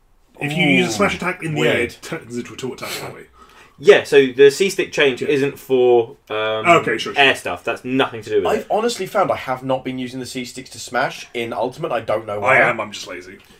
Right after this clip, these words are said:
Speaker 3: No,
Speaker 2: Yeah.
Speaker 3: so the reason you also have it is, if, for example, your sprint, so, as well as that, uh, it is a requirement, upping the sensitivity of your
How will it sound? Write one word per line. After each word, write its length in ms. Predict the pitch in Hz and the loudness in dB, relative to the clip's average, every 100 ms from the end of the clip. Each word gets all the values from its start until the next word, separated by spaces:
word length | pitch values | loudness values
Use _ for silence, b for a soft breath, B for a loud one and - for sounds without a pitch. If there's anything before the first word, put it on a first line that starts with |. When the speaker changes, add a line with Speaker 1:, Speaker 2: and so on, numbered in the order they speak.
| - | 0
Speaker 3:
No, 120 | 147 | 2
Speaker 2:
Yeah. 140 | 110 107 | 2 -2
Speaker 3:
so 240 | 151 135 | 2 4
the 140 | 135 135 | 4 2
reason 300 | 151 165 160 | 0 -2 -2
you 140 | 143 | 2
also 180 | 147 131 | 2 2
have 200 | 135 131 | 2 4
it 80 | 120 | 4
is, 220 | 98 98 - _ | 2 -4 -10 _
if, 160 | 135 135 | -4 -4
for 140 | 143 | -2
example, 440 | 127 131 127 127 117 | 2 4 4 -2 -4
your 120 | 117 | -4
sprint, 360 | 113 - 131 131 - | -4 0 0 0 -2
so, 160 | 120 - _ _ - _ | -2 -2 _ _ -20 _
as 140 | 117 123 | -4 2
well 120 | 135 | 4
as 60 | 107 | 4
that, 300 | 101 - _ _ - | 0 -2 _ _ -10
uh, 100 | 104 | -6
it 440 | 135 - - - - | -4 0 0 -2 -6
is 200 | 120 110 | -4 -4
a 40 | |
requirement, 440 | 101 110 95 107 - b b - | -4 -6 -6 -8 -14 b b -2
upping 240 | 135 139 127 | 0 2 0
the 60 | |
sensitivity 760 | 117 131 - 117 123 107 120 113 | 0 -2 -2 -8 -6 -6 -2 0
of 140 | 104 110 | -2 0
your 400 | 110 110 104 | 0 2 2